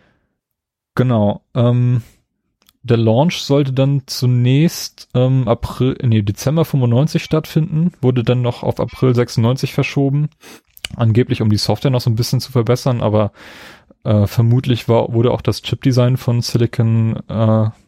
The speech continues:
Silicon Graphics noch so ein bisschen überarbeitet. Und letztendlich kam die Konsole dann am dreiundzwanzigsten Juni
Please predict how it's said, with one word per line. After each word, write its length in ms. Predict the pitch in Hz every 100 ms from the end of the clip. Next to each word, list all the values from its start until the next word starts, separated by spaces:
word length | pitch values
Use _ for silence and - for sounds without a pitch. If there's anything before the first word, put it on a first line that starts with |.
| _
Silicon 480 | - 117 117 - 110
Graphics 440 | 113 110 - -
noch 60 | 107
so 120 | 113
ein 60 |
bisschen 220 | 104 - 113
überarbeitet. 760 | 107 110 113 139 - 151 - _ _ - - - _ _ -
Und 120 | 131
letztendlich 480 | 113 117 117 117 131
kam 200 | - 117
die 60 | 117
Konsole 420 | - 110 117 113
dann 180 | 107 110
am 120 | 104
dreiundzwanzigsten 720 | 104 104 120 117 110 113 -
Juni 400 | 104 107 120 113